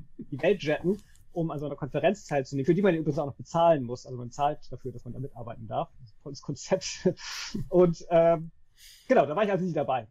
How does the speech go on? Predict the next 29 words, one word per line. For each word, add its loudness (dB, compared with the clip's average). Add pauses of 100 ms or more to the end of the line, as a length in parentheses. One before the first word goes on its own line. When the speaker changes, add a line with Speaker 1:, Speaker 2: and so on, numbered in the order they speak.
Speaker 2:
bei -8
den -14
Technical -4
Speaker 1:
Mhm. 4
Speaker 2:
Meetings. -4
Und -14
nachher 0
hat 0
man -2
Speaker 1:
Mhm. -4
Speaker 2:
die -4
Anzahl -2
ein -4
bisschen -6
reduziert -4
und -6
die -20
finden -10
in -10
den -14
U -10
S -16
A -12
statt. -16 (100)
Aber -6
in -8
der 0
Zeit 0 (320)
auch 0